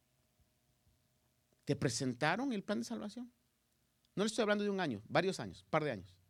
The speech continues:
en una iglesia. Y me dijo, "No." Y me doy cuenta cómo a veces, por ejemplo, aún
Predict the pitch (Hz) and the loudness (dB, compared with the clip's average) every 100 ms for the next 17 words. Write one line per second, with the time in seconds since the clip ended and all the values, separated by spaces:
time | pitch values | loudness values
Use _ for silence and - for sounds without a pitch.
0 | _ _ _ - 110 104 76 - _ _ | _ _ _ -4 -2 -2 -6 -14 _ _
1 | _ _ _ _ _ _ _ - 135 165 | _ _ _ _ _ _ _ -8 -4 -2
2 | 190 190 214 277 _ _ _ _ _ _ | -4 -6 -8 -12 _ _ _ _ _ _
3 | _ _ _ _ _ _ _ _ _ _ | _ _ _ _ _ _ _ _ _ _
4 | _ _ _ _ _ _ _ _ _ _ | _ _ _ _ _ _ _ _ _ _
5 | - - 226 240 330 339 330 339 302 - | 0 8 10 12 10 10 8 8 6 6
6 | 302 311 277 262 277 294 277 - 196 156 | 4 6 6 6 4 4 -2 0 0 0
7 | 226 214 160 180 - 151 175 247 175 | 2 2 2 0 2 6 8 8 4